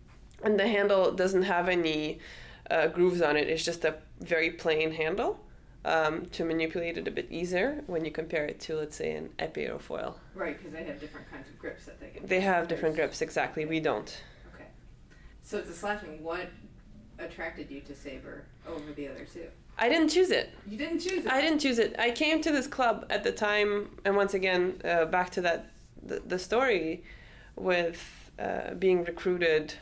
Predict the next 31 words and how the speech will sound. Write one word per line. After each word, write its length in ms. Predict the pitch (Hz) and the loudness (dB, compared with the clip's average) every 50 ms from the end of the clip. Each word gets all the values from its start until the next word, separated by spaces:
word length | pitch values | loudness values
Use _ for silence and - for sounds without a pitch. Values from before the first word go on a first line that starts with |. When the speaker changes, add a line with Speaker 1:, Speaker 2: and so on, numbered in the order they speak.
| - - | -16 -16
Speaker 1:
sort 400 | - - - - 190 175 151 120 | -12 -8 -2 2 4 4 4 4
of, 300 | 78 - 151 - - - - - - - | 0 -4 -6 -8 -14 -16 -18 -16 -6 -2
at 180 | - 170 170 | -2 0 0
my 140 | 175 156 147 | 0 0 0
school, 640 | 156 - - - 262 254 214 180 170 175 180 - - - - - - - - - - - - - - - - - - - - | -2 -2 -2 0 4 6 6 6 6 4 2 -2 -8 -18 -20 -20 -20 -20 -20 -20 -20 -20 -20 -20 -20 -20 -20 -20 -16 -10 -4
was 360 | 185 185 185 185 190 185 185 | 0 2 4 4 4 2 2
that 220 | 196 190 202 - - | 0 2 2 4 4
was 120 | 170 196 | 4 4
the 100 | 190 180 | 2 0
time 440 | 180 - 196 185 190 190 185 185 185 | 2 2 2 4 4 4 4 4 4
that 380 | 185 175 170 170 165 170 - - | 4 4 4 2 2 -2 -4 -4
women's 580 | 180 185 180 180 175 175 180 185 180 - - - | -2 0 0 2 2 0 0 -2 -4 -6 -10 -10
saber 380 | - - - 214 214 220 208 175 | -10 -4 0 0 0 2 0 0
fencing 540 | 175 165 156 156 - - 165 165 170 170 175 | 0 -2 -2 -2 -2 -2 -2 -2 -2 -2 -2
was 320 | 170 156 151 151 156 - - | -2 -2 0 -2 -4 -4 -2
added 240 | - 160 160 160 160 156 | 0 0 0 0 -2 -2
to 100 | - 156 | -4 -4
the 60 | 151 | -4
Olympic 300 | 147 147 151 143 139 - | -4 -4 -4 -6 -4 0
program. 460 | - 214 226 214 180 110 107 160 - - - | 2 2 2 2 2 0 -4 -6 -10 -14 -14
Speaker 2:
Right. 180 | - - - - - - - - - - - - - - - - - - - - - - - - | -12 -12 -12 -12 -16 -20 -20 -20 -20 -20 -20 -20 -20 -20 -20 -20 -20 -20 -20 -18 -16 -16 -6 0
Speaker 1:
And 160 | - 185 190 185 | 2 2 2 4
so 460 | - 208 180 175 170 160 - - - - - - - - - - - - - | 4 4 6 6 6 6 4 2 -2 -12 -18 -20 -20 -20 -20 -20 -20 -12 -2
there 120 | - 185 185 | 2 4 6
were 120 | 196 202 | 6 6
no 200 | 202 196 202 196 | 6 6 6 4
girls 300 | 190 196 196 196 190 185 | 4 4 4 4 4 4
doing 240 | 185 175 165 156 156 | 4 4 4 4 4
saber 280 | 156 165 156 151 143 | 2 0 0 2 0
fencing, 520 | 147 - 247 320 302 311 208 175 151 156 175 | 0 2 2 2 2 2 2 0 0 0 2
really. 460 | 196 220 220 190 139 110 139 180 - | 2 4 4 4 4 2 0 -4 -8